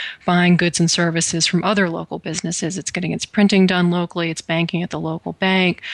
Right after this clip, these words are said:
Uh, it's hiring a local accountant and so on, and helping to support this, this web of, of, of interconnected and predominantly middle income jobs in the community. Um, you know, I think shifting away from the Walmart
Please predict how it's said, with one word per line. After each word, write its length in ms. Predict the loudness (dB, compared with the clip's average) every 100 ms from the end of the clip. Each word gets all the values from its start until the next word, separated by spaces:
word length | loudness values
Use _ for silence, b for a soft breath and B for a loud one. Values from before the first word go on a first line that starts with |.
| B B -6
Uh, 160 | -4
it's 120 | -4 -2
hiring 420 | 0 2 2 0
a 40 |
local 320 | -2 -4 -6
accountant 540 | -6 0 2 4 2 2
and 100 | 0
so 220 | 2 2
on, 320 | 4 2 0
and 100 | -2
helping 320 | 0 0 2 0
to 60 |
support 540 | 0 -4 -6 0 0 0
this, 240 | -2 -2 -4
this 260 | -4 -4 B B B B
web 560 | -4 0 2 2 0 0
of, 160 | -6 -6
of, 280 | -8 -8 -10
of 200 | -8 -6
interconnected 1000 | -2 0 0 -2 -2 0 -4 -4 -4 -4
and 320 | -4 -2 -2 -4
predominantly 720 | -4 0 0 2 2 2 4
middle 360 | 4 2 2 2
income 440 | 0 0 -4 -2
jobs 520 | 0 0 0 0 0
in 100 | -2
the 120 | -4
community. 800 | -6 -2 0 2 2 0 -4 -10 B B B B B B 0
Um, 460 | 2 2 2 -2 _ _ -14
you 120 | -6 -4
know, 80 |
I 100 | -4
think 160 | -4 -2
shifting 460 | 0 -2 0 -2 -2
away 340 | -4 0 0
from 240 | 0 -2
the 80 | 0
Walmart 600 | -2 -4 -2 -2 -4 -6